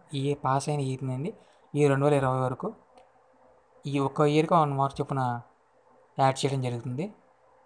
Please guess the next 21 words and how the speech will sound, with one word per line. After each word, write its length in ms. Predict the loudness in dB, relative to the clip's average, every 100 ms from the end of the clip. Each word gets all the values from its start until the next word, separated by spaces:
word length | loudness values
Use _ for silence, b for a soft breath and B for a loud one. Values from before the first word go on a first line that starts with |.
| _ _ _ -20 -12 -4
ఐ-, 160 | -2 0
దాని 500 | 0 0 -2 -4 -6 -8
మ్యాక్సిమం 400 | -4 -2 -2 -2
పది 140 | 0
మార్కులు, 440 | 0 -2 -4 -10 -10 _ _ _ -10
అక్కడికి 240 | -2 0 2
ఎనభై 160 | 0
ఐదు 100 | 0
మార్కులు 280 | 0 -2 -2
అయినాయి. 180 | -6 -4
ఇంకో 180 | -2 0
పదిహేను 340 | 2 2 2
మార్కులు 300 | 0 -2 -2
మాత్రం 220 | -4 -4 -4
ఎవరైతే 380 | -2 -2 -2
గవ-, 220 | 0 0 -2 B B B
ప్రభుత్వ 320 | 0 0 4
హాస్పిటల్లో 580 | 2 2 -2 -2 -2 -4 -6 _ _ _ _ _ _ _ _ 0
అవుట్‌సోర్సింగ్ 560 | 0 2 0 0 -2
కానీ 300 | -2 -2 -4 -8 _ _ _ _ _ _ _ 0
మామూలుగా 720 | 2 2 2 0 0 -2